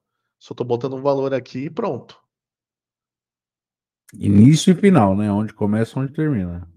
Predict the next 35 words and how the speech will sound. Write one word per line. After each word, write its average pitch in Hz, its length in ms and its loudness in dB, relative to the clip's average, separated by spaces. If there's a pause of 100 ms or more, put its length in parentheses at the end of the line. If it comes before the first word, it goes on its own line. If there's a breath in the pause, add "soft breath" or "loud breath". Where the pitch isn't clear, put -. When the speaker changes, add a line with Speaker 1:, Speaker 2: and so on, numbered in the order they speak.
(180)
Speaker 1:
Isso, 135 340 -4
só 120 200 0
onde, 143 120 -6 (200)
onde, 165 360 -2
só 170 240 0
onde 185 140 -8
que - 60 -20
termina 202 420 -4
ali 165 140 -4
e 190 60 -6
pronto. - 460 -10 (540 soft breath)
Não 123 100 -12
tô 127 140 -4
fazendo 151 340 -2
nada, 147 280 -4
tipo, 151 280 -16
colocando 143 480 -8 (200)
quadro 139 300 -4
a 151 40 -8
quadro. - 420 -6 (480)
Por 139 140 -6
quê? 107 400 -10
Essa - 400 -4
aqui, 151 120 -6
ó, 113 320 -2 (420)
tempo 151 300 -6
de 156 120 -12
transição. 151 680 -6 (680)
É 120 180 -2
ele 139 160 0
que 160 140 -10
vai 160 180 -4 (220)
tá 165 100 -2
fazendo 156 400 -4
isso. - 380 -12